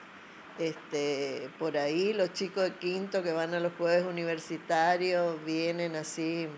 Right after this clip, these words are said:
medio mal, digamos, tomados. Y bueno, se le llama a los padres y, y se le manda de vuelta a la casa, digamos. Pero en años anteriores,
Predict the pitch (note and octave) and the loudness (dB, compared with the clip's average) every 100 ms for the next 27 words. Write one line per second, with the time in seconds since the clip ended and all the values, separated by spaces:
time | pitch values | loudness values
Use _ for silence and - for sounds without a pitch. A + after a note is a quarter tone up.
0 | - D#3+ D#3 D#3 D3 D3+ D#3+ F3 E3 D#3+ | -8 -4 -2 -2 -2 -2 -2 0 0 -2
1 | E3+ E3+ D#3 D#3 D#3+ D#3+ F#3 C#4+ - - | -4 -4 -6 -2 -2 0 -2 -6 -14 -18
2 | - - - - D#3+ D#3+ C#3+ D#3+ D3+ D3 | -20 -20 -14 -4 -2 -2 -4 -4 -4 -2
3 | D#3 E3 F3+ F3+ - E3+ E3+ F#3 G#3+ G3+ | 0 2 0 0 2 6 6 6 4 4
4 | E3 D#3 D3 - D3+ - D#3 C#3+ C#3+ D3 | 2 -2 -6 -6 -6 -4 -2 -2 -4 -2
5 | E3+ D#3+ D#3 D#3 D3 C3+ D3+ D#3 - - | 0 0 0 -2 -2 0 -2 -2 -6 -8
6 | - - - - - - - - F3 D#3+ | -10 -12 -16 -18 -18 -18 -18 -6 -2 0
7 | D#3 E3 F#3+ A#3+ A#3+ G3+ F#3+ E3 E3+ G3+ | 0 0 0 0 0 -2 0 2 4 4
8 | F3+ | 2